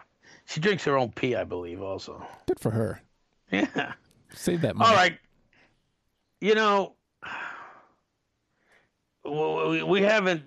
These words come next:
Speaker 1: I, I can't believe that we've gone this long, not discussed the band, um, especially because, um, uh, they're for the children. So, uh, Wu-Tang Clan,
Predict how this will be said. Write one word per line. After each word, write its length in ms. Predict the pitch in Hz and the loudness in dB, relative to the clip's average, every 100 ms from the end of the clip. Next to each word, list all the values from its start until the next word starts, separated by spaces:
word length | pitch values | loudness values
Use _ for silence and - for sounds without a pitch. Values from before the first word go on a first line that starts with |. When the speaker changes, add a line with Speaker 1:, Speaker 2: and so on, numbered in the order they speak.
| _ - | _ -2
Speaker 1:
I, 160 | 156 160 | 2 2
I 80 | 170 | 2
can't 260 | - 208 156 | 0 -2 -2
believe 400 | 147 165 170 135 | 0 0 0 -2
that 120 | 135 | -4
we've 140 | 139 | -6
gone 200 | 135 143 | -2 -2
this 160 | 135 117 | -2 -4
long, 240 | 131 127 | -4 -2
not 200 | 127 151 143 | -2 -2 -4
discussed 420 | 131 143 127 - | -4 -4 -4 -6
the 60 | |
band, 480 | 135 139 139 139 117 _ _ - - _ _ - | -4 -2 0 -2 -6 _ _ -20 -20 _ _ -8
um, 400 | 120 117 110 - _ _ _ _ - | -8 -8 -12 -18 _ _ _ _ -6
especially 1040 | 123 - 180 180 202 190 185 185 165 151 _ _ _ _ _ _ _ _ _ _ _ 139 | -6 0 2 2 -2 0 2 0 -2 -6 _ _ _ _ _ _ _ _ _ _ _ -10
because, 500 | 139 117 143 131 120 | -8 0 0 0 -2
um, 220 | 127 127 | -2 -2
uh, 300 | 123 120 110 - _ _ _ _ _ _ _ _ _ _ _ | -4 -4 -6 -10 _ _ _ _ _ _ _ _ _ _ _
they're 180 | - 147 | -4 -4
for 200 | 139 190 | -2 0
the 80 | 165 | 0
children. 500 | - 185 175 117 - - _ _ _ _ _ _ - - - | 0 0 0 -4 -14 -20 _ _ _ _ _ _ -20 -20 -8
So, 200 | - 143 | -4 -2
uh, 440 | 139 131 123 127 - | -2 -2 -4 -6 -10
Wu-Tang 580 | 127 156 180 - 180 156 | -4 -2 0 2 2 2
Clan, 480 | 170 185 185 196 | 0 2 2 0